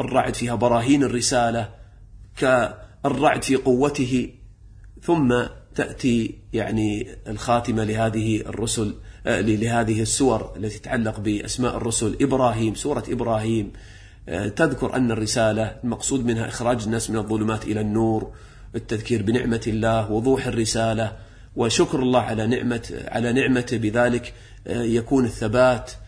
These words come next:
ويعني، ثم تأمل ماذا ذكر الله عن إبراهيم، ذكر دعائه الخاشع،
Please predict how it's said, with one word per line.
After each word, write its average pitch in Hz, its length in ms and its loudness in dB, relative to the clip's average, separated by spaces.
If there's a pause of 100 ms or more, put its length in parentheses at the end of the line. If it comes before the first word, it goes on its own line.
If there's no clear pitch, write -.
(320)
ويعني، 107 1040 0 (320)
ثم 175 360 4 (280)
تأمل 139 460 0
ماذا 127 260 2
ذكر 120 240 -2
الله 117 180 2
عن 113 160 0
إبراهيم، 117 580 0 (400)
ذكر 208 260 2
دعائه 131 580 4
الخاشع، 110 540 -2